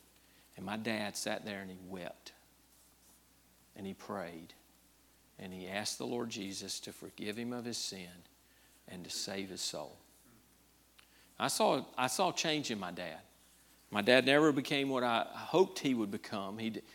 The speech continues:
you know, and I, I leave that up to the Lord. Whether he truly was born again, only God knows and my dad knows today.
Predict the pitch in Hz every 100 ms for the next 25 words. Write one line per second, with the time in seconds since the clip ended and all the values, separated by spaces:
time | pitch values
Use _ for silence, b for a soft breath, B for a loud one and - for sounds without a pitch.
0 | B B 107 104 107 120 104 117 - 110
1 | 120 131 135 131 131 123 - 131 123 110
2 | 92 95 - 131 139 123 127 - 147 147
3 | 139 120 135 139 135 123 135 139 139 -
4 | 120 123 120 113 117 120 120 120 120 113
5 | 104 - 104 98 101 92 95 95 90 -
6 | 92 85